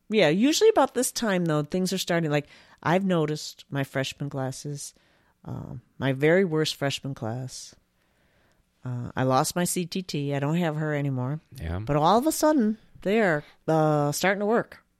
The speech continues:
Speaker 2: Really?
Speaker 1: Mm-hmm. They're starting to work.
Speaker 2: Correlation or causation?
Speaker 1: Um, well, causation would be they got bad grades.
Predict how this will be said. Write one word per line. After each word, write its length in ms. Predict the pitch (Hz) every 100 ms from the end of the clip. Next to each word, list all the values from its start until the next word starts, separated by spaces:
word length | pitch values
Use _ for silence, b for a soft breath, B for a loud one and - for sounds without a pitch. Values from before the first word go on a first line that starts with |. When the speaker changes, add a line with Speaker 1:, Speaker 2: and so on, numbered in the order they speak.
| _ _ _ -
Speaker 2:
Really? 200 | - - _ _
Speaker 1:
Mm-hmm. 500 | 180 180 180 - 254 320 b b b b b _ -
They're 100 | 156
starting 760 | - - - 160 160 160 165 170
to 160 | -
work. 340 | 160 151 120 - -
Speaker 2:
Correlation 560 | - 123 139 143 - 113
or 60 |
causation? 640 | - 110 82 78 67 57 76 _ _ -
Speaker 1:
Um, 580 | 285 294 294 294 294 277
well, 260 | 269 262
causation 580 | 262 247 247 285 - 254
would 140 | 226
be 140 | 208 214
they 140 | 196
got 200 | 190 190
bad 220 | 190 175
grades. 720 | 170 175 151 156 180 - -